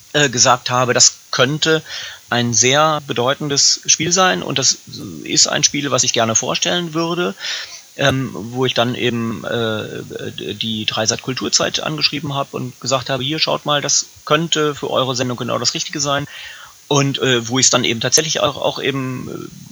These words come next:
äh, in einem vier-, viereinhalbminütigen Beitrag vorstellen durfte.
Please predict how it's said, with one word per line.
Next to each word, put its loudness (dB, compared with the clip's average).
äh, -8
in -4
einem -2
vier-, 2
viereinhalbminütigen -2
Beitrag -4
vorstellen 0
durfte. -4